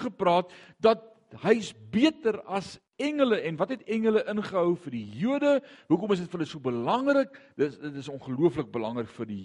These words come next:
Jode. Engele en die kontak met engele. En wat is ons verhouding met engele nou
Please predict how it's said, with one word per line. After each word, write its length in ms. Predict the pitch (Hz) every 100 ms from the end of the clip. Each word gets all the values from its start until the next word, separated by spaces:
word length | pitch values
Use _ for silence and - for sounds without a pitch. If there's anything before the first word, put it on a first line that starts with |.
| 107
Jode. 340 | 120 110 104 -
Engele 360 | 180 185 180 160
en 120 | 113
die 60 | 214
kontak 420 | 202 190 170 143
met 140 | 151 143
engele. 400 | 165 165 160 156 156 - - _
En 140 | 147 139
wat 160 | 156 208
is 140 | 180
ons 240 | 190 175 -
verhouding 560 | 185 123 135 170 170
met 160 | 160 -
engele 380 | 139 139 135 123
nou 360 | 113 135 135